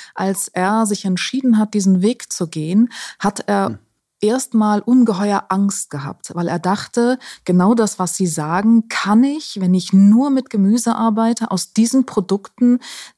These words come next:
Speaker 1: die Aro-, also den Aromenreichtum, das Spektrum rausholen, ähm, was ich aus den, den klassischen fleischigen o-,
Speaker 2: Hm.
Speaker 1: oder, äh, also tierischen Produkten kenne.
Speaker 2: Mhm.
Speaker 1: Ähm,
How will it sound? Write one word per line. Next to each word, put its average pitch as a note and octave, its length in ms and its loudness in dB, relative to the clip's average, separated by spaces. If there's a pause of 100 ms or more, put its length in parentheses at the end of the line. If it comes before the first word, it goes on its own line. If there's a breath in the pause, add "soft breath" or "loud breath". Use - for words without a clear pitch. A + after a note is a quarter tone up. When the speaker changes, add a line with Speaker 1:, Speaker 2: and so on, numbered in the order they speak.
Speaker 1:
die B3 300 4 (100)
Aro-, F#3+ 300 0
also F3+ 200 -4
den G#3+ 340 0
Aromenreichtum, G3 1300 0
das F#3+ 180 -4
Spektrum - 800 0
rausholen, A#3+ 1000 0 (580 loud breath)
ähm, G#3 340 4
was F#3+ 280 -2
ich G#3+ 180 -4
aus G3 160 -2
den, F#3 220 -4
den F3+ 260 -6
klassischen G3 760 0
fleischigen F#3+ 800 -2
o-, - 160 -8
Speaker 2:
Hm. G2+ 100 -8
Speaker 1:
oder, E3 380 -2
äh, D#3 240 -8
also D#3+ 160 -6
tierischen G#3+ 420 -2
Produkten F3+ 540 -8
kenne. E3+ 460 -4
Speaker 2:
Mhm. G#2 360 -4 (380 loud breath)
Speaker 1:
Ähm, E3+ 440 -2